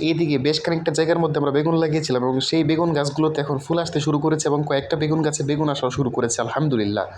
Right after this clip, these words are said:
এই বেগুন গাছগুলো যেহেতু আমরা টমেটো গাছগুলো সাথেই লাগিয়েছিলাম, তাই এত অল্প সময়ে বেগুন গাছে বেগুন আসতে দেখে আমি সত্যি অবাক হয়েছি। এটাই হয়তো আল্লাহ তাআলার রহমত। আর এদিকে আমার ভাই কিছু পেঁয়াজ লাগিয়েছিল, যদিও পেঁয়াজের ফলনটা এত বেশি ভালো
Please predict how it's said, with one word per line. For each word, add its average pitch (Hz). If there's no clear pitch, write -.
এই 185
বেগুন 175
গাছগুলো 151
যেহেতু 156
আমরা 156
টমেটো 160
গাছগুলো 160
সাথেই 160
লাগিয়েছিলাম, 151
তাই 131
এত 160
অল্প 175
সময়ে 156
বেগুন 151
গাছে 139
বেগুন 156
আসতে 151
দেখে 135
আমি 131
সত্যি 160
অবাক 147
হয়েছি। 131
এটাই 147
হয়তো 147
আল্লাহ 139
তাআলার 127
রহমত। 127
আর 117
এদিকে 143
আমার 135
ভাই 131
কিছু 135
পেঁয়াজ 147
লাগিয়েছিল, 143
যদিও 139
পেঁয়াজের 139
ফলনটা 139
এত -
বেশি 131
ভালো 143